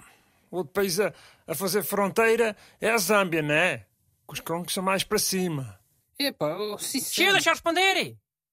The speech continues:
Speaker 3: Já falas outra coisa, vá. Vamos mostrar que é sabichão. Vá, deixa eu responder.
Speaker 1: Mano, eu estou na dúvida. Mas acho que vou arriscar Moçâmedes. Não sei porquê, diz-me alguma coisa. Hum.
Speaker 3: Adivinhaste?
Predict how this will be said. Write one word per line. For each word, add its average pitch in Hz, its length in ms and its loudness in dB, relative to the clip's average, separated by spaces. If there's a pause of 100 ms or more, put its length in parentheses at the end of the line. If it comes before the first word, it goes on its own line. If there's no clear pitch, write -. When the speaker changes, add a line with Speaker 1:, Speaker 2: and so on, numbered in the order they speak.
(360)
Speaker 3:
Já 269 100 2
falas 320 220 4
outra - 160 -2
coisa, 160 260 -2
vá. 180 240 0 (420)
Vamos 196 140 -6
mostrar 254 160 0
que - 60 -4
é - 40 2
sabichão. 233 360 -4
Vá, 139 120 -6
deixa 208 160 -4
eu 285 40 -2
responder. 311 560 0 (1080)
Speaker 1:
Mano, 196 260 2
eu 165 40 -2
estou 214 160 0
na 220 140 2
dúvida. 131 640 -6 (1300)
Mas 180 200 -4
acho 226 180 2
que 175 60 -10
vou 214 280 0 (300)
arriscar 202 520 0 (140)
Moçâmedes. 175 1080 -2 (220)
Não 147 160 -12
sei 185 180 -4
porquê, 165 360 -4
diz-me 196 240 -4
alguma 190 320 0
coisa. 123 480 -12 (960)
Hum. 208 80 -8 (1000)
Speaker 3:
Adivinhaste? 165 500 -2